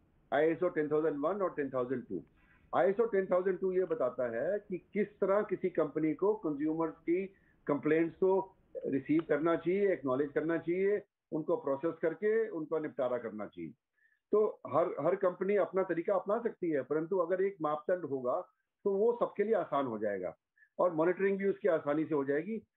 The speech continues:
इसलिए हम तो ये सजेस्ट कर रहे हैं government को कि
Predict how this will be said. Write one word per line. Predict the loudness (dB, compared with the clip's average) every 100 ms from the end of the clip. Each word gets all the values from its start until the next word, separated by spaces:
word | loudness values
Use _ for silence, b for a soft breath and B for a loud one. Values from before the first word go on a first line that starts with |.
| _
इसलिए | -8 0 2
हम | 2
तो | 2
ये | 2 4 4 2
सजेस्ट | 2 0 0
कर | 0
रहे | 2 2
हैं | 2
government | 2 0 -2
को | 0 -2
कि | -2 -6